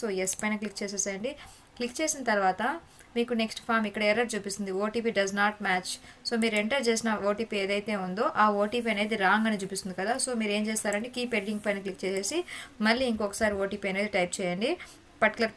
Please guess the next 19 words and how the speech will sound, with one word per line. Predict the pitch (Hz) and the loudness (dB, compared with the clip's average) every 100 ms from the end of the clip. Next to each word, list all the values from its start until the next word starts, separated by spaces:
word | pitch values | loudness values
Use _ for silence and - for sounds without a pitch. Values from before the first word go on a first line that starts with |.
| 208 | 4
పర్సన్కి | 214 247 240 233 | 4 4 0 2
ఓటీపీ | 208 220 214 | 2 0 0
వెళ్ళడం | 202 196 202 | 0 2 0
జరుగుతుంది. | 196 190 196 185 247 370 - - - | -2 -2 -4 -4 -4 -6 -10 -12 2
So | 226 | 4
ఆ | 196 190 196 | 6 4 0
ఓటీపీని | 214 220 202 | 0 -4 -4
అయితే | 190 214 | -4 -4
ఇక్కడ | 190 214 | -2 -2
ఎంటర్ | 185 190 175 | 0 0 0
చేసేసేయండి. | 170 180 180 175 175 | -2 -4 -2 -2 -2
ఓకేనా? | 190 214 302 - - - | -2 -4 -6 -12 -12 -8
ఒకసారి | 202 - 226 202 | -2 2 2 2
చెక్ | 202 | 0
చేసుకోండి. | 233 226 214 208 240 247 | 2 2 0 0 0 2
ఈ | 208 | 2
ఓటీపీ | 208 226 226 | 2 0 -6
ఇప్పటికే | 214 226 226 220 - | -6 -2 0 0 -2
టూ | - | -4